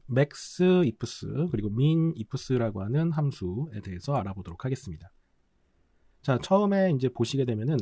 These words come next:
max라고 하는 거는 최대값을 구하는 거죠. 근데 if라고 하는 게 들어가면은 조건이 들어가는 거고요. s가 들어가는 거면 여러 개의 조건을 쓸 수가 있는 겁니다. 자, min이라고 하는 거는 최소값을 구하는 함수인 거고요. 자, 이렇게 보시면 요 함수를 이해하기가 아주 편합니다.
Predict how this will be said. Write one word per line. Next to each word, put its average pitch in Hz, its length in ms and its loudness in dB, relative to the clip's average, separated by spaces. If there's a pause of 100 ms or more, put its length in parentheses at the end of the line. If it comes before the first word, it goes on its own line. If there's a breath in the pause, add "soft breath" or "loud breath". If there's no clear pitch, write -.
(140)
max라고 175 720 2
하는 151 160 2
거는 135 380 0
최대값을 160 840 -2
구하는 95 260 -6
거죠. 110 260 -2
근데 143 400 0
if라고 180 480 0
하는 165 140 2
게 147 80 2
들어가면은 104 600 -2
조건이 185 500 4
들어가는 98 300 -2
거고요. 143 300 -2 (100)
s가 185 360 2
들어가는 147 380 2
거면 135 420 0
여러 135 240 2
개의 185 180 4
조건을 101 380 -6
쓸 - 160 -6
수가 - 160 -2
있는 90 160 -4
겁니다. - 260 -18 (800)
자, 113 80 -4
min이라고 175 540 4
하는 156 160 2
거는 165 320 0
최소값을 220 560 -2
구하는 107 300 -4
함수인 110 260 -6
거고요. 104 420 -10 (440)
자, 123 100 0
이렇게 185 720 4
보시면 165 520 2
요 127 80 2
함수를 170 720 2
이해하기가 135 440 0
아주 92 180 -8
편합니다. 156 520 -2